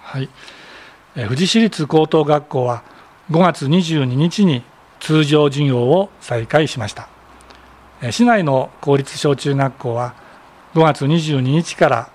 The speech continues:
分散登校などを実施し、六月一日から通常登校が始まり、放課後児童クラブも開所いたしました。公立の幼稚園や保育園も六月一日から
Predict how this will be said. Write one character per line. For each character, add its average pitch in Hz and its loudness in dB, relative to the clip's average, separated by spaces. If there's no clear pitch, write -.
分 139 -2
散 151 2
登 147 2
校 131 -6
な 156 0
ど 185 2
を 131 0
実 117 -12
施 - -12
し、 117 -10
六 131 0
月 165 0
一 175 0
日 190 0
か 147 0
ら 117 -6
通 143 -4
常 139 2
登 135 0
校 120 -8
が 156 0
始 120 -6
ま 120 -4
り、 117 -10
放 165 4
課 165 0
後 151 0
児 143 -8
童 147 2
ク 151 -4
ラ 143 2
ブ 123 -6
も 156 0
開 123 -4
所 151 0
い 131 -12
た 123 -8
し 123 -12
ま 113 -10
し - -16
た。 - -20
公 180 4
立 175 -4
の 170 4
幼 165 4
稚 165 0
園 147 2
や 127 0
保 135 -6
育 135 -2
園 120 -2
も 127 -2
六 120 -6
月 - -2
一 156 -2
日 170 -2
か 147 2
ら 120 -2